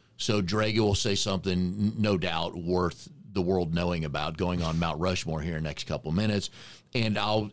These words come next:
edit a snippet, and I'll say, "Hey, uh, on, here's why you should have a podcast."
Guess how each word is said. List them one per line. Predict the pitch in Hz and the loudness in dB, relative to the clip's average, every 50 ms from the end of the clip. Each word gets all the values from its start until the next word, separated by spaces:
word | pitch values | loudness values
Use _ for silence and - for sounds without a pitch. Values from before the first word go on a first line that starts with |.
| - 120 | -2 -2
edit | 110 107 107 110 98 | 0 2 0 2 2
a | 98 | 0
snippet, | 107 - - - 113 101 92 - 98 87 85 82 - - - _ _ _ _ - | 0 0 0 2 2 2 2 0 -2 -2 -2 -4 -8 -14 -20 _ _ _ _ -6
and | 101 101 | -4 -2
I'll | 98 98 98 | 0 0 0
say, | - - 104 95 | 0 0 0 0
"Hey, | 101 143 156 156 143 131 | 0 0 2 2 2 2
uh, | 120 110 110 107 107 104 104 - - | 4 4 4 2 2 0 -2 -2 -2
on, | 110 107 107 110 110 107 104 104 104 104 - | 0 0 2 2 2 2 2 2 0 0 0
here's | 117 139 196 185 117 | 2 4 4 4 4
why | 131 135 143 | 4 2 2
you | 143 | 2
should | - - 135 | 0 0 0
have | 127 123 113 | 0 0 0
a | 113 | 0
podcast." | 131 123 120 113 - 87 71 62 - - | 0 0 0 -2 -2 -4 -6 -6 -8 -10